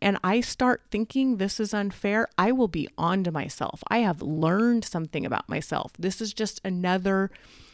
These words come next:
thing that I've learned that I can implement for myself. But be your safe place to fall. Let yourself fall and make mistakes and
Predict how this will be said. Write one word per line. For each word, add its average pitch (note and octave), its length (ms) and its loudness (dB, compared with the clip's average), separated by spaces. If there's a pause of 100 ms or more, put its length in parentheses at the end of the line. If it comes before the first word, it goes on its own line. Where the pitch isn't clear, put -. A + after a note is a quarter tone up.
(160)
thing C4 400 2
that G3+ 140 0
I've E3+ 260 -2
learned G#3+ 520 -2
that F3 180 -6
I E3+ 120 -6
can - 200 -10 (180)
implement F3 600 -4
for D#3 160 -2
myself. - 600 -4 (760)
But - 160 -2 (240)
be A#3 80 -2
your C4+ 320 -4
safe - 500 -4
place A3+ 400 -4
to G3+ 140 -4
fall. - 880 -8 (400)
Let A3 340 -2
yourself A#3 800 -4 (260)
fall A3 640 0
and G3 140 -4
make F#3 220 -8
mistakes G3 760 -4 (160)
and F#3+ 300 -4